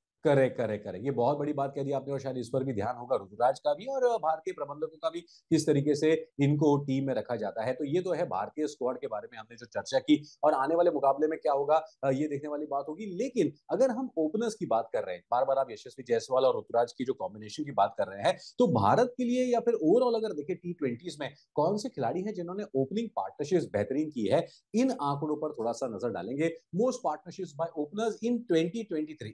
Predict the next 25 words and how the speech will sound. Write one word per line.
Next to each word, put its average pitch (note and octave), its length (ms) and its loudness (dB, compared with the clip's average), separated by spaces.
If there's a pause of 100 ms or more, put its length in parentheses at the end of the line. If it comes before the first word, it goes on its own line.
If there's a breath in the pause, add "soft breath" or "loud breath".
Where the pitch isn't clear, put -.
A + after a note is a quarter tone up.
इस A#3+ 220 2
साल F#3+ 260 -2
टी F3 200 -2
ट्वेंटी D3 440 -6
इंटरनेशनल्स A#2+ 580 0
में C#3+ 180 0 (220 loud breath)
हमने C3 180 6
देखा A2+ 220 0
है D3+ 140 0
कि E3+ 280 0 (180 loud breath)
बांग्लादेश E3+ 580 -2
के A3 140 -8
लिए A#3 420 -2
लिटन C#3+ 260 2
दास, G#3+ 380 0
रॉनी F3 340 0
तालुकदार E3 420 -2
रहे D3 340 -8
हैं, E3 240 -10
कुशल D3+ 280 0
मेंडिस D3 280 -8
पुतम C#3+ 460 0
निसंका A2+ 400 2
रहे D#3 160 4
हैं E3 260 -6